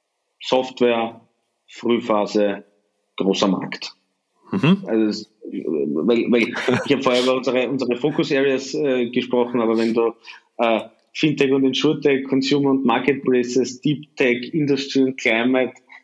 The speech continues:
Speaker 1: äh, SaaS und Digital Health, äh, zusammennimmst, dann hast du pretty much Software.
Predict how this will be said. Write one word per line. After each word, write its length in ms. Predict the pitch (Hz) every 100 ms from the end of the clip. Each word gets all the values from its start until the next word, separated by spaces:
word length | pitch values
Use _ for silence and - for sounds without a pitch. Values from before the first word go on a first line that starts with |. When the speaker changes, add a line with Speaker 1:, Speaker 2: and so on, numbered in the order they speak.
| _
Speaker 1:
äh, 100 | 131
SaaS 380 | 113 - 110 120
und 100 | 139
Digital 300 | 135 131 120
Health, 360 | 120 120 120 -
äh, 680 | 131 120 113 104 95 107 110
zusammennimmst, 1040 | 127 127 131 139 131 123 127 151 143 -
dann 160 | 120 110
hast 220 | 110 -
du 100 | 110
pretty 220 | 127 120
much 180 | 113 90
Software. 480 | - 90 - 90